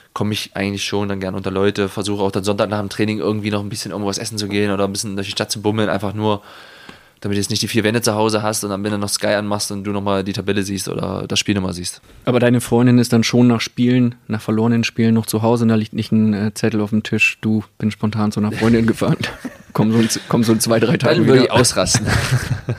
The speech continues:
Speaker 1: <laughs>
Speaker 2: Wenn du auf deine Kinder eines Tages blickst, was willst du denen an Werten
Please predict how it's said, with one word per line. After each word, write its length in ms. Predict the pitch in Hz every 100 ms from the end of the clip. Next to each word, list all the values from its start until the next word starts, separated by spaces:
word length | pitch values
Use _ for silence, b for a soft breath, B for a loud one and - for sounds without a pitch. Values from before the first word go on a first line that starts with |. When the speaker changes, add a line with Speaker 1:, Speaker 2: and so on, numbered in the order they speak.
| 110 98
Speaker 1:
<laughs> 880 | _ _ - - 269 165 143 - _
Speaker 2:
Wenn 360 | 110 117 117 110
du 420 | 117 123 123 101 - _
auf 120 | 117
deine 460 | - 110 120 113 113 _
Kinder 240 | - 139 101
eines 200 | 101 101
Tages 260 | 104 98
blickst, 320 | - - - - _ -
was 220 | - 107 107
willst 160 | -
du 60 | 107
denen 300 | 107 107 110 _ B B B B
an 220 | - 107
Werten 400 | 110 113 - 101